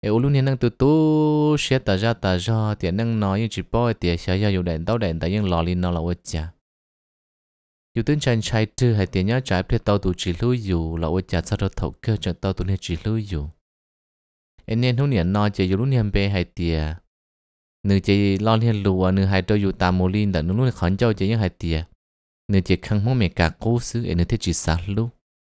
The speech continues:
Mà nếu muốn sao đâu khó tư, mua no, mua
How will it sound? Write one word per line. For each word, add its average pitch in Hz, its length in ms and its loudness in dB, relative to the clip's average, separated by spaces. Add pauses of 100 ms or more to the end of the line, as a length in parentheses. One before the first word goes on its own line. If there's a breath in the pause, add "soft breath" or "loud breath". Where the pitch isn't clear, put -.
(680)
Mà 123 100 -2
nếu 127 120 0
muốn 127 180 0
sao 135 200 0
đâu 135 140 0
khó 117 220 0
tư, 139 300 -2
mua 143 180 0
no, 143 220 0
mua 143 320 0